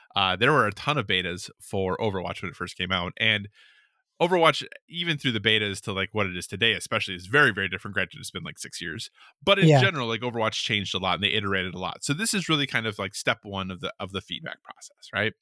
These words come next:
Speaker 1: Um, also, I'm trying to keep in mind the fact that I have played, you know, seventeen hundred hours or whatever it is of Overwatch, right? So I'm coming in with a lot of baggage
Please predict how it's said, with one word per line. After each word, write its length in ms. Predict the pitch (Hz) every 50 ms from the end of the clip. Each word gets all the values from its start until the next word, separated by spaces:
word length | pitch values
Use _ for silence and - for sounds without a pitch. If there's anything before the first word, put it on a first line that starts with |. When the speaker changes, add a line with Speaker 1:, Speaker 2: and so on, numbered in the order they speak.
| _ _ _ _ _ - - - - - - - - - - _ -
Speaker 1:
Um, 440 | 123 123 123 120 120 117 113 113 - _ _ _ _ _ _ _ _ _ _ _ _ _ -
also, 320 | 151 190 214 - - 160 139
I'm 80 | 127
trying 160 | - 135 123 120
to 60 | 113
keep 160 | - 117 104
in 80 | 104 98
mind 300 | 95 92 95 95 95 98
the 60 | 98
fact 300 | - 101 95 95 101 -
that 100 | 107 92
I 140 | 98 127 139
have 160 | 131 123 - -
played, 460 | - 208 220 185 127 110 113 120 139
you 180 | 151 139 135
know, 300 | 120 107 98 98 113 123 - _ - -
seventeen 680 | - - - - 92 92 104 107 117 110 - - 120 113
hundred 360 | 101 - 95 98 101 110 110 107
hours 320 | 101 107 113 123 123 123
or 80 | 127 120
whatever 240 | 117 117 120 120 120
it 40 | 120
is 100 | 117 113
of 60 | 113
Overwatch, 540 | 110 104 95 - - - - - - - -
right? 200 | 95 98 101 95
So 100 | - 117
I'm 100 | 104 110
coming 360 | - - - 220 240 226 202 202
in 100 | 196 180
with 100 | 156 156
a 80 | 139 123
lot 180 | 135 151 147
of 160 | 127 110 107
baggage 720 | 104 131 143 143 127 104 104 92 92 92 107 110 - -